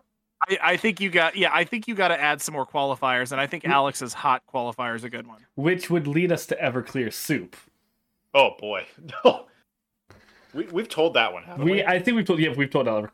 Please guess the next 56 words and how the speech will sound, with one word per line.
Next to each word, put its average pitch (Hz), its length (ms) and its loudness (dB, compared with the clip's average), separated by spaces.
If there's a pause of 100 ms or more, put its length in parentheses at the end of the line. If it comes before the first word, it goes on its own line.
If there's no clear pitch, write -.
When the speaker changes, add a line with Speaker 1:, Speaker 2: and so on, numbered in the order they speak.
Speaker 2:
Everclear 104 400 -6
soup. 95 300 -14 (320)
Speaker 3:
Ugh. 113 200 -4
Speaker 1:
Yep. 151 200 2 (260)
We, 160 200 0 (120)
that 165 220 2
was 147 200 -2
a 139 140 2
part 151 240 0
of 120 100 -6
Tweeting 135 300 -8
at 120 80 -14
Seacrest, 117 560 -10
I 117 80 -8
believe. 117 320 -14
Speaker 3:
Yeah. 104 60 -2
Speaker 2:
Yes. - 400 -4
Speaker 3:
It 127 60 -2
was, 120 140 -6
uh, 113 200 0
Speaker 2:
Yes. 104 180 -4
Speaker 3:
pretty 226 120 0
much 180 180 -2
exactly 127 440 0
what 110 120 -2
it 98 80 -10
sounded 107 340 -4
like. 95 220 -6
Speaker 2:
<laughs> - 480 -2 (920)
Um, 143 360 2
Speaker 3:
Yeah, 165 80 8
a - 40 4
few 185 180 0
years 180 240 4
ago, 143 100 6
I 127 100 6
was, 131 120 0
I 131 100 -4
was 131 160 -2
drinking 131 360 -8
a 104 40 -4
beer 120 340 -2
out 120 120 0
of 110 60 -2
a - 20 -4
glass 110 440 0
out 110 120 2
on 110 80 -4
my 98 140 -8
porch, 120 400 -4
and, 104 160 -6
uh, 98 140 -6
just - 260 -12
a, 101 200 -4
a 104 160 -6 (140)
fucking, 120 420 -4